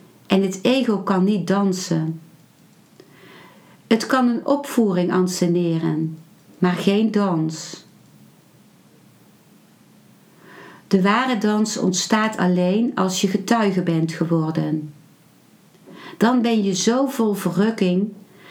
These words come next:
dat die verrukking over je heen golft. Dat is de dans.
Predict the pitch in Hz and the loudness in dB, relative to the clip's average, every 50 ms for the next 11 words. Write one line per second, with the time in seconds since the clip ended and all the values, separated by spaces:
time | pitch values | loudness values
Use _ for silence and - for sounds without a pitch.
0 | - - - - 208 202 208 214 - - 185 180 208 262 269 262 226 208 - 202 | -20 -4 0 0 2 2 2 0 0 0 0 0 0 0 0 0 -2 0 0 0
1 | 196 190 190 185 175 185 175 170 170 180 202 208 - - - 175 160 156 156 156 | 0 0 0 0 0 0 0 0 0 0 0 0 0 0 0 0 0 0 -2 -4
2 | 160 160 - - - - - - - _ _ _ _ _ _ _ - - _ _ | -6 -8 -10 -14 -16 -16 -16 -18 -20 _ _ _ _ _ _ _ -20 -20 _ _
3 | _ _ - - _ - 202 220 220 - - - - 185 180 185 - 202 175 160 | _ _ -20 -16 _ 0 0 0 0 -2 -6 -2 -2 0 0 0 -2 -2 -2 0
4 | 180 180 175 175 170 165 160 160 - - - - - | 0 0 0 0 0 -2 -4 -4 -8 -12 -12 -14 -16